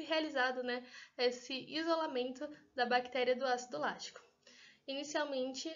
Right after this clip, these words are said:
é, utilizou-se dezoito M L de um caldo meio de cultivo sintético M dezessete e adicionou-se dois M L da água residuária de fecularia.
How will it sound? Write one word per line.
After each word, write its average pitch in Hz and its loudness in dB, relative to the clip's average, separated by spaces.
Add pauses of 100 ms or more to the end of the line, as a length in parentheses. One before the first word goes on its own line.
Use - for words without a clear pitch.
é, 254 2
utilizou-se 247 -2
dezoito 269 -2
M 311 -2
L 226 0
de 240 -2
um 220 0 (160)
caldo 233 2
meio 226 0
de 226 -10
cultivo 220 -8
sintético 233 -4
M 233 2
dezessete 262 -2 (480)
e 339 4
adicionou-se 311 0
dois 339 4
M 339 0
L 269 0
da 254 4
água 254 2
residuária 247 2
de 254 -8
fecularia. 277 0